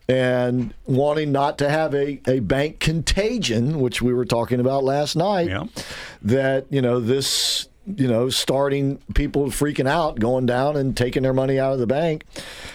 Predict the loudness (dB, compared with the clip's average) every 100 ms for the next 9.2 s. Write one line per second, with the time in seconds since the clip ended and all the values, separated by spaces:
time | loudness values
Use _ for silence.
0 | -2 0 2 2 0 -2 -6 -18 -16 -16
1 | -16 -18 -4 0 0 0 0 2 0 2
2 | 2 2 0 0 0 -2 -2 -2 0 0
3 | -2 0 0 0 0 0 0 2 0 0
4 | -2 0 0 0 2 0 0 2 0 0
5 | 0 0 2 0 -2 -2 0 0 0 0
6 | 0 0 0 0 0 0 -2 -4 -4 -8
7 | -14 -20 -14 -8 -2 0 2 0 0 -2
8 | 0 0 0 0 0 0 0 0 -2 -2
9 | -4